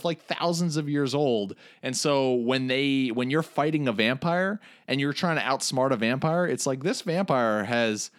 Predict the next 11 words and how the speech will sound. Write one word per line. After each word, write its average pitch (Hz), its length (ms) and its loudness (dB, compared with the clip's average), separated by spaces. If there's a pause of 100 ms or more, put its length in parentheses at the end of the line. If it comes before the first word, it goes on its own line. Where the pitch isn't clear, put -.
(240)
outsmarted 139 640 0
humans 107 680 -2
for, 135 200 -4
like, 113 340 -4 (540)
thousands 160 600 0
of 120 120 2
years. 104 640 2 (320)
He 208 160 2
knows 208 320 2
way 139 420 0
more 123 580 2